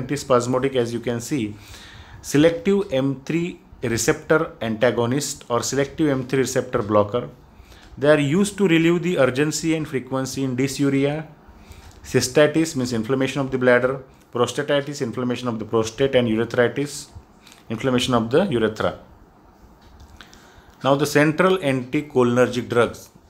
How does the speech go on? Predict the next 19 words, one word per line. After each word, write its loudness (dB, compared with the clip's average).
are, -2
this -8
is -6
central -2
anticholinergic -2
drug 0
which -6
are 4
used -2
as -2
a -2
drug 0
of 0
choice 2
in -4
case -4
of 0
drug-induced 0
Parkinsonism, -2